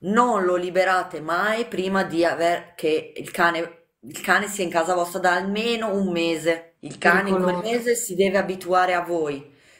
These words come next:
Speaker 1: si deve abituare alla casa, si deve abituare agli odori, deve capire che lì è protetto. Se voi lo liberate prima, io sento purtroppo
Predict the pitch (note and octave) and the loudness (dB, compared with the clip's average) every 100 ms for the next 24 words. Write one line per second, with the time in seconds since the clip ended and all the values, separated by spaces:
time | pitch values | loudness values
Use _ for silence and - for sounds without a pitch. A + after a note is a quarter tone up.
0 | _ - - D#3 F3+ F#3 F3 F3 F3 E3+ | _ -14 -4 0 2 2 0 0 2 2
1 | F3 F3+ F3+ F#3 F3+ E3 D3 - D3 F3 | 2 -2 0 2 2 0 -6 -8 -4 0
2 | F3 E3+ E3+ E3+ F3+ F3+ E3+ F3 E3+ F3+ | 0 -2 2 2 2 0 -2 -2 0 0
3 | G3+ A3+ A#3+ - _ D#3+ F#3 E3 E3 F#3+ | 0 -2 -4 -12 _ -4 -2 0 -2 -2
4 | A#3+ B3 B3 G3 F3+ G3+ G3 G3+ E3+ - | 0 0 0 0 0 2 2 0 -6 0
5 | C#3+ C3 - C#3+ C3+ - _ _ _ _ | 0 0 -4 -4 -4 -10 _ _ _ _
6 | _ _ - - G3 A#3+ G#3+ E3+ E3 E3+ | _ _ -10 -2 4 4 4 0 -2 0
7 | F#3 G3 E3+ D#3 E3 E3+ F3+ G3 G#3 G3+ | 2 2 -2 -6 -4 -2 0 0 -2 -6
8 | E3 E3 F3 E3+ E3 D3 F3 F3 F#3 F#3+ | -4 -2 0 0 -2 -2 -2 0 4 4
9 | F#3 - D3 C#3+ | 2 -2 -10 -10